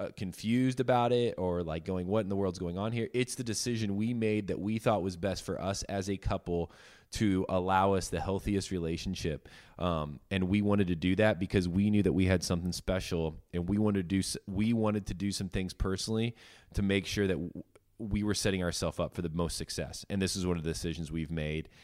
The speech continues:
and it's been really good for us. It, it might not be for everybody.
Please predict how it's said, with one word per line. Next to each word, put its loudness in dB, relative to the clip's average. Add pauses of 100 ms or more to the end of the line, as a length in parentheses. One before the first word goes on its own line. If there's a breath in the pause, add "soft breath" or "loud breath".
(340 loud breath)
and 2
it's -2
been 2
really 4
good 0
for -4
us. -6
It, -6
it -2
might 2
not 0
be -2
for -2
everybody. -4